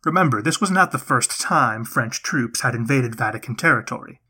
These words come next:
In fact, it had only been eighteen months since the last time it had happened. But in seventeen ninety-six, the French were content to be paid off without even entering Rome.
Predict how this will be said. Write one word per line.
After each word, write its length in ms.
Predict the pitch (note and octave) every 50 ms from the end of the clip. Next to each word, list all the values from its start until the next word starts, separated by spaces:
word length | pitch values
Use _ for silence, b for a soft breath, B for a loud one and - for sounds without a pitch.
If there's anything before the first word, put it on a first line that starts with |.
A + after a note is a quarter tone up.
| _ _ _
In 100 | B2 A2+
fact, 400 | - - E3+ B2 G#2 A2+ - -
it 60 | A#2
had 100 | A#2+ B2
only 160 | D3 D3 C3
been 140 | A2+ C3 C#3
eighteen 420 | C3+ C3 C3 - - C3+ A#2 A2+
months 360 | B2 C#3+ C#3+ A2 A2 G#2+ - -
since 240 | - B2 G#2+ -
the 80 | - A#2
last 260 | A#2+ B2 A#2 - -
time 220 | - B2+ A2 A2+ A2
it 60 | A#2+
had 100 | A2 -
happened. 440 | C#3+ C3 B2 - - - - - - _ _ _ _ _ _ _ _ _ _
But 240 | - A#2 C3+ - -
in 80 | C3 A#2+
seventeen 460 | - - C#3 B2+ B2+ A2 - C#3 B2+
ninety-six, 760 | A#2 A2+ A2 A2+ A#2 - - F3+ C3 C3 - - - b b b b b b
the 80 | D#3
French 300 | C3 - G#3+ G#3+ G#3 -
were 120 | - D#3 C#3+
content 440 | - C#3+ C3+ - F#3 C#3 B2 - -
to 60 | -
be 80 | C3+
paid 320 | C3+ - - C#3 B2 A#2+ C#3+
off 380 | D3 A#2+ A2 - - - -
without 260 | - C3 D3 C3+ C3+ C3
even 220 | C3 B2+ B2+ A#2
entering 380 | C#3 C#3 C3+ - A#2+ A2 A2+ A#2+
Rome. 420 | C3+ C#3 A#2+ - - - -